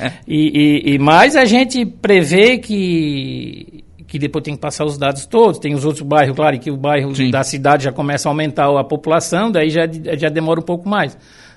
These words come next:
Speaker 1: Mas creio que uns dez, no máximo doze meses a gente termina.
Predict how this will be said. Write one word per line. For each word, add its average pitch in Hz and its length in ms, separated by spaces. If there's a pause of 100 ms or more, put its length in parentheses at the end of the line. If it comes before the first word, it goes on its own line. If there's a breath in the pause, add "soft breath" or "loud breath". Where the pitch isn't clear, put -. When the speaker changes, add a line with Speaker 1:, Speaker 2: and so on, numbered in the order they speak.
Speaker 1:
Mas - 260
creio 269 380
que 214 60
uns 165 180
dez, 151 880 (240)
no 156 160
máximo 151 720 (100)
doze 160 280
meses 165 280
a 170 40
gente 170 160
termina. 110 320